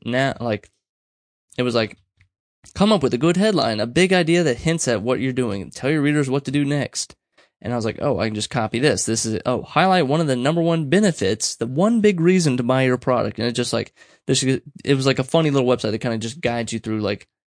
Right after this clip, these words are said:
how to, and, or, and it was also made on Webflow. Um, but it was just, like, a funny way, like, how do I set up,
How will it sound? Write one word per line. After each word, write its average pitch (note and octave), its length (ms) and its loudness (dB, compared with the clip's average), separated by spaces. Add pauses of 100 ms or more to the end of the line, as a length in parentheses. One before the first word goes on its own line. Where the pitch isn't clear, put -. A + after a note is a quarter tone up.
how A2+ 220 -2
to, A2 420 -4
and, F#3+ 220 2
or, C#3 260 2
and D3+ 100 4
it - 20 4
was C#3+ 100 2
also D3 180 2
made C#3+ 140 2
on C#3 100 2
Webflow. C#3+ 400 0 (460)
Um, A2+ 400 0 (580)
but C#3 120 2
it - 20 4
was C3 100 2
just, C3 140 0
like, B2+ 160 2
a A#2+ 40 0
funny B2+ 200 -2
way, A#2+ 160 0
like, A2 160 -2
how C3 200 -6
do B2 120 0
I A#2+ 100 2
set A#2 240 0
up, A2 80 0